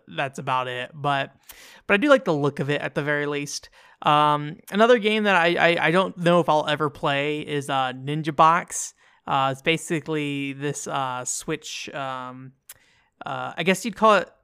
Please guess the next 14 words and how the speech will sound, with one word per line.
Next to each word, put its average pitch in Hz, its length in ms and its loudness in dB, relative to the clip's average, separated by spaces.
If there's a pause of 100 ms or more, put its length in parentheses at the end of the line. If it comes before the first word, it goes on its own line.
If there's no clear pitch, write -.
(120)
kinda 269 260 2
Minecrafty. 240 800 -2
You 214 80 -4
basically, 220 520 -2
like, 170 220 -2
build 175 220 0
a 175 60 -4
base 165 400 -2
or, 156 160 -2
like, 143 240 -4
a, 143 180 -4
um, 131 340 -6 (560)
a, 135 220 -2
um, 123 560 -4